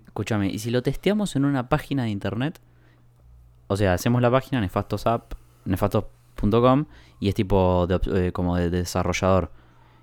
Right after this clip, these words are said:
Y entonces la gente empieza a entrar y empieza a ver cómo es la onda, y si funciona más o menos, y la gente se copa, hacemos la aplicación, la red social.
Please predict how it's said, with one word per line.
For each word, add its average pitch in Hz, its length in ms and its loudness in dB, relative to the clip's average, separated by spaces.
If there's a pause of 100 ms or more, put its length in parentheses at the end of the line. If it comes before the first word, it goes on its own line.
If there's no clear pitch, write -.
Y 92 60 -2
entonces 104 240 0
la 101 100 0
gente 117 520 0 (220)
empieza 101 300 -2
a - 20 2
entrar 123 380 2
y 107 40 0
empieza 95 220 -2
a - 40 0
ver 104 100 0
cómo 107 160 -2
es 110 60 -4
la 110 100 0
onda, 131 160 0
y 117 40 -2
si 92 180 -6
funciona 117 680 0
más 117 160 0
o 123 40 0
menos, 127 300 0
y 90 40 -2
la 90 80 -4
gente 104 220 -6
se 107 100 -8
copa, 131 420 -2
hacemos 95 340 -2
la 85 60 -2
aplicación, 87 380 -4 (520)
la 87 100 -6
red 92 160 0
social. 85 360 -6